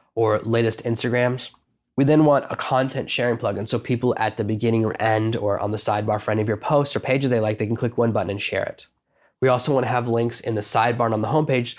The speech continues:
or in the footer to all your other social media sites. So if people want to find your Facebook, they easily can. And finally, we want, and this is very important for the social sharing plugins, to make sure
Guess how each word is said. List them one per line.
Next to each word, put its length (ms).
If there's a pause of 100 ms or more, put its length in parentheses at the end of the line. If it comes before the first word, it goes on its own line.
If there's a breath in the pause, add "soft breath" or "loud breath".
(140)
or 80
in 60
the 80
footer 320
to 140
all 160
your 80
other 140
social 340
media 200
sites. 280
So 60
if 60
people 200
want 80
to 80
find 180
your 80
Facebook, 380
they 80
easily 300
can. 280 (640 soft breath)
And 120
finally, 520 (180 loud breath)
we 80
want, 340
and 140
this 160
is 80
very 300
important 360
for 80
the 80
social 360
sharing 360
plugins, 520
to 160
make 180
sure 480